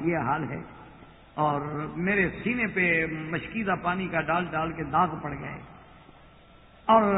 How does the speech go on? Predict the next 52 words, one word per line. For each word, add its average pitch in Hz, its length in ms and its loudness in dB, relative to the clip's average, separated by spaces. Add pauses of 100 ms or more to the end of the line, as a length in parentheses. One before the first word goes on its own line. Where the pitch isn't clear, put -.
آپ 247 260 6
کے 277 80 2
پاس 233 280 6
کنیز 220 340 0
آتی 202 240 0
ہیں، 185 320 2
عابد 180 360 0
آتے 170 280 -2
ہیں، 165 260 0
غلام 165 300 0
آتے 160 280 -2
ہیں، 175 180 0
تو - 60 -8
ایک - 240 -8
آدھی 233 260 -2
اب 214 80 -4 (120)
بچی 190 320 -4
ہمیں 180 180 -2
بھی 196 140 -4
دے 185 140 -4
دیں 180 200 -4
گے 180 100 -2
تو 175 120 -10
خدمت 165 360 -6
کے 165 80 -6
لیے 165 220 -2
تو 160 160 -4
ہمارا 165 240 0
بھی 160 160 -2
آسانی 165 380 -4
ہو 151 80 -4
جائے 165 240 -6
گی، 202 100 -4
یا 214 100 0
غلام 208 320 6
بھی 226 100 0
دے 202 120 0
دیں 196 200 -2
گے 196 100 0
آسانی 180 360 -4
ہو 175 80 -2
جائے 185 200 -4
گی، 226 80 -6
باہر 208 240 0
کا 226 120 -4
کام 233 260 -2
تو 240 80 -4
کرے 226 240 -6
گا۔ 196 100 -8 (1800)
تو 165 240 0
بی 170 120 2
بی 180 320 0